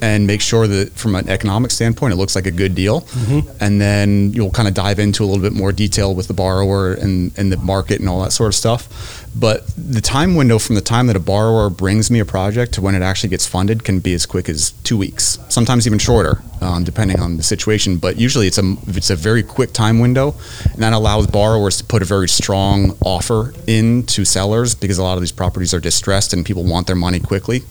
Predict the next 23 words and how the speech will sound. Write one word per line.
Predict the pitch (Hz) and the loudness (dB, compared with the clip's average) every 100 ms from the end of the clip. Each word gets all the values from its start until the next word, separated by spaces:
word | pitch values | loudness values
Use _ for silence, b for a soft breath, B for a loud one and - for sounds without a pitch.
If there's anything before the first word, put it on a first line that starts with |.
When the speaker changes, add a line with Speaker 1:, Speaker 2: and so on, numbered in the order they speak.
| 90 | -6
Speaker 1:
So, | - 90 87 - B B B B - | -2 0 -2 -4 B B B B -8
um, | 90 85 82 | -4 -2 0
that's | 92 - - | 0 0 -2
the | 95 | -2
biggest | 107 95 - 60 - - - - | 0 0 -2 -6 -12 -16 -12 -4
advantage | 101 101 107 101 | -2 2 2 0
of | 85 | -2
this | 85 101 | -2 -2
industry | 113 104 - 123 | 0 0 0 0
is | 98 | 0
the | 82 | 0
speed | - 90 95 92 104 - | -2 0 -2 -2 -6 -4
component | 107 113 120 127 - | -2 2 2 0 0
to | 139 | 0
it, | 147 - | -2 -4
um, | 98 92 90 | -4 -2 0
relative | 95 92 - 92 | -2 -2 -2 -4
to | - 90 | -2 -2
what | 92 | -2
conventional | - 90 90 - - | -2 -2 -2 -2 -4
banks | 80 90 | -4 -4
can | - | -6
offer. | 55 - - | -6 -8 -10